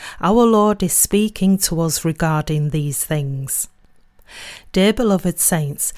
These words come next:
do you earnestly desire to prosper in your souls? Or do you wish for your flesh to prosper even though your souls are perishing?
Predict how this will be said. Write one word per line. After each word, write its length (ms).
do 80
you 320
earnestly 580
desire 500
to 160
prosper 580
in 160
your 240
souls? 640
Or 180
do 120
you 280
wish 240
for 120
your 200
flesh 480
to 100
prosper 560
even 340
though 200
your 240
souls 480
are 160
perishing? 800